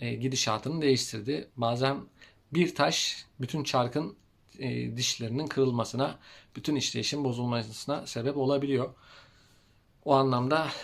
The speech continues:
e, Rıdvan değişikliğiyle Sergen Hoca da Beşiktaş'ta iyi giden her şeyi bir anda, e, maalesef bozmuş oldu. E, sonraki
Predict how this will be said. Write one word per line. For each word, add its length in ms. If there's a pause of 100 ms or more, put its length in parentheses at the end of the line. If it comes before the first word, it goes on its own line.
e, 200
Rıdvan 380
değişikliğiyle 580
Sergen 360
Hoca 240
da 260
Beşiktaş'ta 460
iyi 180
giden 180
her 200
şeyi 320
bir 60
anda, 480 (480)
e, 80
maalesef 520
bozmuş 400
oldu. 320 (680)
E, 400
sonraki 680